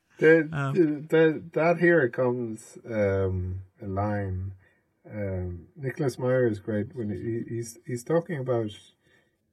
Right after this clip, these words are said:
Speaker 1: working with William Shatner. He says that his best takes, uh,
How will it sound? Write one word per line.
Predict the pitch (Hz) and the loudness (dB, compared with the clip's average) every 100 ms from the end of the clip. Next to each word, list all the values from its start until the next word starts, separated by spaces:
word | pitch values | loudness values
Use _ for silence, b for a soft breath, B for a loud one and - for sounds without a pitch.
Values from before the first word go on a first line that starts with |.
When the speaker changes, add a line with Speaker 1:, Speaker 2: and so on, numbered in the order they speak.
| _ _ _ _ _ _ _ - _ _ | _ _ _ _ _ _ _ -20 _ _
Speaker 1:
working | 120 123 - 104 92 90 | -6 -6 -4 -6 -6 -8
with | 107 107 | -8 -6
William | 113 104 98 | -2 -2 -2
Shatner. | 95 110 104 120 117 98 92 _ _ _ _ _ 160 | -6 -8 -8 -8 -12 -12 -16 _ _ _ _ _ -14
He | |
says | 110 113 107 | -6 -4 -4
that | 110 98 - _ _ b b b _ | -2 -6 -8 _ _ b b b _
his | _ - 135 135 135 123 - _ | _ -10 -6 -4 -4 -6 -14 _
best | 131 131 127 - - - - _ | -2 -2 -4 -8 -16 -18 -20 _
takes, | - 131 113 - - - _ - | -6 -2 -2 -4 -18 -20 _ -12
uh, | 113 95 165 | -8 -8 -8